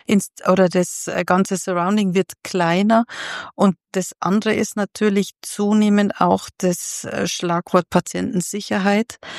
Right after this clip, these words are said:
dass man bei komplexen Eingriffen auf alle Fälle eine Rückkopplung braucht. Und das können diese Systeme natürlich liefern, dass man im O P schauen kann, ob so eine Schraube richtig liegt oder nicht. Das wird sicherlich in den Fachgesellschaften,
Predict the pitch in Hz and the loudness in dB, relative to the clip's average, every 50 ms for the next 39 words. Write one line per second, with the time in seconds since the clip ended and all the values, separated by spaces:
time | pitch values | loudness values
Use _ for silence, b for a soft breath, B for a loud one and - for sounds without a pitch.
0 | B B B B B B B B B B B B _ _ - 190 185 - - 196 | B B B B B B B B B B B B _ _ 0 0 0 0 -2 -2
1 | 185 175 165 - 165 - - - 165 165 - - 180 - - - - 202 - - | 0 0 2 2 0 0 0 0 0 0 2 0 0 0 -2 -4 -4 -4 -2 0
2 | 185 196 185 196 196 - - - 190 - - - 170 - - - 180 175 185 175 | 0 0 0 0 -2 -2 0 0 0 0 0 0 -2 -2 -2 -2 0 2 2 0
3 | - - 190 185 180 185 180 180 175 175 202 - - - 190 - - 202 196 180 | 0 -2 -2 0 2 4 4 4 4 2 0 0 0 -2 -2 0 2 2 4 4
4 | 170 - 185 170 160 151 - 190 - - - - - - - - - _ 233 226 | 4 4 2 4 4 4 4 2 0 -2 -8 -14 -14 -14 -14 -16 -12 _ -2 0
5 | 185 180 175 170 - - _ - 180 175 - - - 185 185 180 180 165 - 190 | 2 2 2 0 -2 -8 _ -12 -10 -10 -10 -8 -4 -2 0 0 0 0 -2 -2
6 | 180 185 185 - - 170 - - - 190 190 196 185 175 160 - - 190 175 175 | -2 -2 -2 -2 -4 -8 -6 -6 -2 0 2 2 2 2 0 0 -2 -2 0 0
7 | 160 - 175 170 170 180 185 - - - - - 165 165 165 - - 190 - - | -2 -2 0 2 2 2 0 0 0 0 0 0 0 -2 -4 -6 -10 -8 -8 -8
8 | - 175 170 - - 233 202 208 202 190 - - 190 185 175 - 180 175 175 190 | -6 -6 -6 -2 2 4 4 4 4 2 0 0 -2 -2 -2 -2 0 0 2 2
9 | 190 - 190 175 175 160 - - - - 180 180 175 170 165 - - - 180 175 | 2 2 2 2 4 2 0 -2 -4 -4 -2 0 0 0 -2 -2 -2 -2 -2 0
10 | 175 175 170 180 180 - - - 180 - - 180 - _ - - - 180 180 165 | 2 2 2 2 0 -2 -4 -6 -6 -4 -4 -6 -6 _ -4 -2 0 2 2 2
11 | 165 170 165 - - - - B B B B B B B B B B B B B | 2 0 -2 -4 -10 -14 -16 B B B B B B B B B B B B B
12 | B _ _ - 175 170 165 175 170 - - 202 196 - 214 196 208 196 - 214 | B _ _ -2 -2 -2 -2 -4 -6 -6 -6 -8 -4 -4 -2 -2 -2 0 0 2
13 | 190 190 190 175 - 196 190 - - 196 175 - 185 185 185 - 185 180 - - | 2 2 2 2 2 0 0 0 -2 -2 0 2 2 2 2 0 -2 -4 -4 -2
14 | - 185 180 180 175 | 2 2 4 4 2